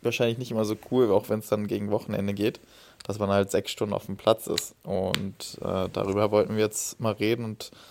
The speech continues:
ich würd mir mal erstmal deine Sicht der Dinge anhören, sehr gerne.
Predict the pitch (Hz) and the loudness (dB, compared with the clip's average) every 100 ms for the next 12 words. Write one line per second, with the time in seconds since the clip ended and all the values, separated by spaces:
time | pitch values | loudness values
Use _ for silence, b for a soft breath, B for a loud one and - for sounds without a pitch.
0 | b b _ - - 117 101 107 85 117 | b b _ -10 0 0 2 2 2 2
1 | 127 117 - - - 101 - - - - | -2 -2 0 2 2 0 -4 -10 -16 -14
2 | - - - _ 98 - 104 - 92 120 | -14 -18 -20 _ -6 -6 -6 -8 -10 -8
3 | 101 101 - - - 92 | -8 -8 -6 -4 -4 -6